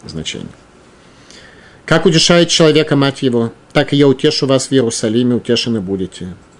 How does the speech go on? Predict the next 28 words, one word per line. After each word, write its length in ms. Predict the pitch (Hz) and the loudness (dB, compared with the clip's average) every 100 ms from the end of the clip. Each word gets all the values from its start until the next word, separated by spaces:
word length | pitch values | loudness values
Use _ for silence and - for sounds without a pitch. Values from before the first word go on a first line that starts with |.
| - | 0
И 100 | 160 | 4
увидите, 540 | 156 147 180 175 190 | 6 4 2 0 2
и 40 | 165 | 2
возрадуется 640 | 147 131 147 143 135 - | 2 0 0 0 0 -2
сердце 440 | - 139 135 - 117 | -2 -2 -2 -6 -4
ваше, 360 | 110 101 110 | -2 -4 -6
и 40 | 113 | -4
кости 420 | - 170 - 156 | 2 2 2 0
ваши, 280 | 143 143 131 | 0 0 -4
как 180 | 120 | -8
зелень, 340 | 104 123 117 113 | -2 0 2 0
расцветут, 680 | 110 - - 98 90 127 135 - - - - | -4 -6 -8 -6 -4 -4 -4 -14 -20 -20 -2
и 60 | 143 | 0
откроется 600 | 143 - 170 180 170 160 | 0 2 2 2 0 -2
рука 220 | 151 156 | 0 0
Господа 500 | 143 156 - 143 139 | 2 2 2 -2 0
рабам 320 | 127 127 131 | 0 2 2
его, 300 | 131 120 120 | 0 0 0
и 20 | |
разгневается 800 | 113 110 107 147 151 147 139 - | -2 -4 -2 0 2 0 -2 -4
он 120 | 127 117 | -2 -2
на 100 | 101 | -2
врагов 400 | 101 92 107 104 - - - - | -6 -4 -4 -6 -14 -20 -20 -12
своих». 480 | - 92 85 69 - _ _ - - _ | -10 -6 -6 -8 -14 _ _ -20 -20 _
То 80 | 160 | -2
есть 140 | 160 | -2
начнётся 680 | 110 - 104 104 - 90 101 - _ - - - | -4 -8 -8 -10 -10 -12 -12 -16 _ -20 -20 -6
расцветание, 1300 | 135 143 - - - 135 - 160 175 170 160 156 156 | 0 2 0 -4 0 0 0 0 2 2 0 -2 -4